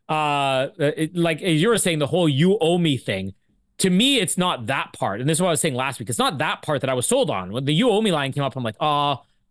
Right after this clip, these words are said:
it's okay," you know? And I do love that. I love that he's saying, "I'm calling in a favor for the first time in my life." Like that, this is a moment that shows Jack's,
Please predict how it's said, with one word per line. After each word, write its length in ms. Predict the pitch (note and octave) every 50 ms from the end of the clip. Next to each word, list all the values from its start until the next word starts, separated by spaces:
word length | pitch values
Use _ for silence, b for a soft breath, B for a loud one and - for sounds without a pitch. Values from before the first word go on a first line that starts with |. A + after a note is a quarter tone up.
| _ _ _
it's 80 | _ -
okay," 400 | E4 - - F3+ F3 F3 C3 G#2
you 140 | A2+ C3+ D3
know? 200 | E3+ F#3+ F#3 B B B B B
And 140 | - F3+ G3
I 100 | G3+ G3+
do 180 | D3 G#3 C4
love 240 | G#3 E3+ F#3+ A#3+ -
that. 80 | E3 D#3
I 100 | E3 F#3
love 300 | E3+ D#3 F3 A3+ A#3+ D#3+
that 80 | D#3+ E3
he's 240 | A#2+ - G3 F3+ -
saying, 320 | - F#3+ F3+ E3 D3 C#3 - -
"I'm 140 | C#3 D#3+ D3
calling 340 | - - E3 D3 D3 C#3+ C#3
in 60 | B2
a 40 | G#2+
favor 260 | - C3+ B2 B2 A2
for 120 | - A#2+
the 60 | G#2
first 220 | - - C3+ A#2 -
time 100 | B2 B2
in 40 | A2+
my 80 | A2 G#2+
life." 220 | G#2 F#2+ F2+ - -
Like 160 | B2+ A2+ G#2+
that, 260 | D#3 D#3+ F#3+ - b b b b b -
this 240 | C3 G#3+ C4 -
is 100 | B3+ G3+
a 40 | G#3
moment 200 | F3+ F3+ F#3 F3+ D3+
that 60 | C3+
shows 320 | - - F3 E3 D#3+ C#3+ G2+
Jack's, 520 | F#2+ G#2+ C#3+ D3 D3+ D3+ - - -